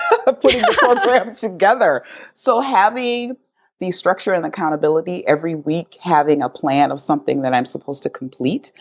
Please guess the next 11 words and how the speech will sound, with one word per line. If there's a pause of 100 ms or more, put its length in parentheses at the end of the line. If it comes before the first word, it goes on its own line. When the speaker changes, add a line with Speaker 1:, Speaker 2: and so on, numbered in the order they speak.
(160)
Speaker 1:
and
then
having
those
one-on-one,
um,
conversations
with
you
as
well